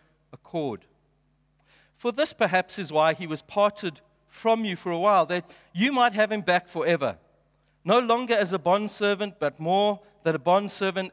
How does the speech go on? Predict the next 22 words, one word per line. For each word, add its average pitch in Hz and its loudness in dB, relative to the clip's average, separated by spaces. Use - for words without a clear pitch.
as 156 -4
a 147 -6
beloved 160 -2
brother, 143 0
especially 180 -4
to 170 -10
me. 143 -6
But 214 0
how 302 2
much 302 0
more 294 0
to 247 -4
you, 180 -2
both 226 0
in 254 -2
the 233 0
flesh 240 -4
and 202 0
in 185 -6
the 175 -4
Lord? 190 0
So, 170 0